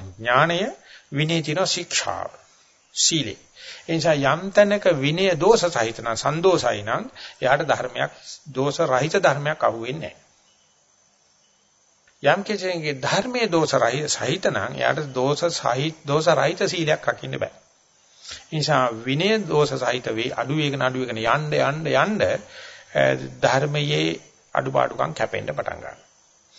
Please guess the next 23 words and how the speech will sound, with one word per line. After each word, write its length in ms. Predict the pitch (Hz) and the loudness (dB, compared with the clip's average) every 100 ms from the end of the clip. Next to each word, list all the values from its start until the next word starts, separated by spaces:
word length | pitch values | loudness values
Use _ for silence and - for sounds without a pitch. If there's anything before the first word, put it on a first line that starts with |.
| - - | -14 -4
ධර්මයේ 440 | 147 160 202 202 | 0 2 2 2
අඩුපාඩුකම් 640 | 170 170 175 175 165 160 156 | 2 2 4 2 2 -2 -2
මෙකිලා 460 | 147 139 156 147 | -6 -2 2 2
හොඳට 300 | 143 143 139 | 2 -2 -2
ධර්ම 260 | 135 135 139 | 0 0 0
සාකච්ඡා 520 | - 135 139 135 139 | 0 2 0 0 -2
කරලා 380 | 139 135 135 135 | 0 -2 0 2
බණ 240 | 131 135 | 2 2
භාවනා 260 | 135 139 143 | 2 2 2
කරලා 160 | 147 135 | 0 0
සුද්ධ 260 | 156 156 | -2 -2
වෙන්න, 260 | 147 160 180 | 0 0 0
වෙන්න, 300 | 180 170 185 | 2 2 2
වෙන්න, 240 | 180 180 226 170 104 180 - - - | 0 0 0 0 -2 -4 -10 -20 -8
එන්න, 180 | 139 156 170 | -4 -2 0
එන්න, 260 | 165 151 | 0 0
එන්න, 220 | 147 139 | -2 -2
එන්න 160 | 135 156 | -4 -6
සීලය 320 | 160 127 123 | -8 -8 -8
නගිනවා. 360 | 123 69 65 - _ _ _ _ _ _ _ _ _ _ - | -8 -10 -14 -20 _ _ _ _ _ _ _ _ _ _ -16
ඒ 180 | - | -6
කියන්නේ 180 | 117 127 | -4 -2
කවදාකවත් 720 | 117 113 104 104 107 117 151 | 0 0 4 4 4 2 2